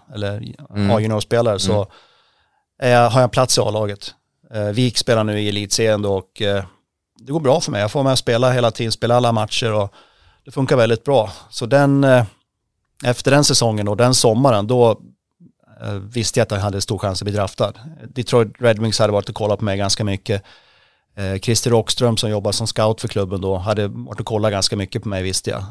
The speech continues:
Speaker 1: Så att
Speaker 2: Mm.
Speaker 1: det var, eh, jag visste att de, de hade ögonen på mig i alla fall. Eh, tanken var att jag skulle få åka över på draften också. Jag hade, under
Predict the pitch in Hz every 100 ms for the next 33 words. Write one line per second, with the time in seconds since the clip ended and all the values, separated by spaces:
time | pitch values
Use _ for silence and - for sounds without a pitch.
0 | 135 113 87 120 131 127 120 110 - _
1 | _ 123 131 143 139 127 151 - 117 110
2 | 113 110 107 113 113 110 113 110 127 123
3 | 101 90 90 98 98 _ _ _ _ _
4 | _ _ _ _ 107 104 - 139 135 151
5 | 139 113 - 120 120 113 123 113 127 123
6 | 120 120 131 - 110 95 - 104 110 110
7 | 113 120